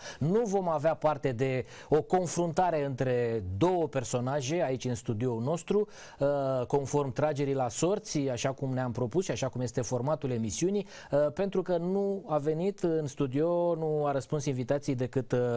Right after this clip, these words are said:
un singur candidat. Uh, este vorba de Tudor Deliu, din partea Partidului Liberal Democrat din Moldova.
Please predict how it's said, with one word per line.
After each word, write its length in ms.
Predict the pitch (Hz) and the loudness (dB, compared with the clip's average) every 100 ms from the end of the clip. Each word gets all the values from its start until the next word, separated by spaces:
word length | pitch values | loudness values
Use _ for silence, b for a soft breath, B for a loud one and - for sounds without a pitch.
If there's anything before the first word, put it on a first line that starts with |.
| 120 | 2
un 280 | 165 190 139 | 2 2 0
singur 360 | - 139 123 107 | -2 0 0 0
candidat. 640 | 113 107 107 135 190 - | -2 0 0 0 0 0
Uh, 180 | 156 147 143 139 135 | 2 4 2 2 0
este 280 | 135 127 135 | -2 -2 -2
vorba 260 | 139 139 | 0 0
de 120 | 120 | 0
Tudor 340 | 117 170 190 180 | 0 0 0 0
Deliu, 360 | 170 151 156 | 0 0 0
din 140 | 143 123 | 0 0
partea 260 | 135 127 | 0 0
Partidului 460 | 123 117 123 127 127 | -2 -2 -2 -2 0
Liberal 380 | 117 110 117 120 | 0 0 0 0
Democrat 600 | 113 110 123 117 - - | 0 0 0 -2 -6 -2
din 140 | 131 143 | 0 2
Moldova. 540 | 135 123 139 175 | 2 0 2 0